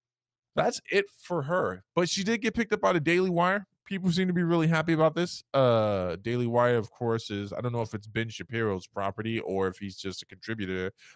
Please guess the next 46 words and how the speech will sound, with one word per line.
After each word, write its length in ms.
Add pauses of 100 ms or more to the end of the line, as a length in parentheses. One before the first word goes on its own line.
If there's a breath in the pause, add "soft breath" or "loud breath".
I 100
think 220
he 220
is 320
the 120
sole 460
proprietor 640
of 200
the 60
Daily 300
Wire, 320
but 220 (400 soft breath)
I, 80
I, 320
I 40
don't 200
know 380 (140)
what 180
this 200
is 100
gonna 160
be. 220
So 160
she's 200
doing 280
some 360
type 200
of 80
movie. 220
I 60
don't 100
know 80
if, 160
do 120
you 60
know 160
anything 240
about 160
this? 120
Is 200
it 60
a 20
movie 240
about 160
her 160
life? 340